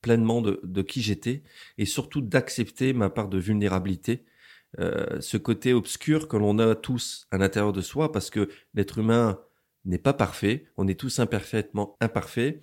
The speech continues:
et c'est ce qui m'a réveillé en fait, tu vois, c'est ce qui a réveillé ce côté lumineux.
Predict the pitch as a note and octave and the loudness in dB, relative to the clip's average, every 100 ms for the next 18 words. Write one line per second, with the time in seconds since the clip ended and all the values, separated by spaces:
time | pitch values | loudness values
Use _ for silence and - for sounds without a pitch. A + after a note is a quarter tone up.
0 | _ A#2+ - B2 - A#2 G#2 A2 G2+ F#2 | _ 0 0 -2 2 2 4 2 2 2
1 | F2+ D#2+ C2 - - F2+ A2+ - - - | 0 -2 -8 -12 -4 0 0 -2 -4 -2
2 | G2 A2 G#2+ A2+ - - G#2 - G#2 F#2+ | 0 0 0 -2 -4 -6 -4 -2 -2 0
3 | G2+ G2 F#2 | 2 2 2